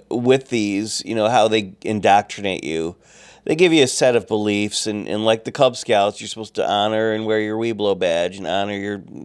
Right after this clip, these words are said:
whatever, your father and your mother, and do the Pinewood Derby. You, you know, they, you get indoctrinated into a belief system.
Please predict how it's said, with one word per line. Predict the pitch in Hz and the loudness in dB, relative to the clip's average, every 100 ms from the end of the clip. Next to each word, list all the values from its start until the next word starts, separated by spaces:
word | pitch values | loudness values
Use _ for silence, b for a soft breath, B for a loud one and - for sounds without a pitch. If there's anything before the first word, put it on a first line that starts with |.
| - - | -18 -10
whatever, | - 104 107 101 82 85 | -2 4 4 4 0 -4
your | 101 | -2
father | 104 92 101 | 2 2 0
and | 95 | -2
your | |
mother, | 98 110 98 90 90 | 0 0 2 2 0
and | 95 B B B - | -4 B B B -4
do | 101 | -2
the | 98 | -2
Pinewood | - 110 101 101 | 0 0 2 0
Derby. | 107 104 117 | 0 0 -2
You, | |
you | 123 120 | -6 -2
know, | 127 | 0
they, | 135 | 0
you | 143 139 | 0 -2
get | 143 151 | -2 0
indoctrinated | 135 139 127 - - 82 71 82 | 4 4 4 0 -10 -8 -8 -8
into | 98 101 110 | -10 -4 -4
a | |
belief | 92 101 104 104 | -2 -2 -2 -4
system. | - 82 - - | -6 -8 -10 -12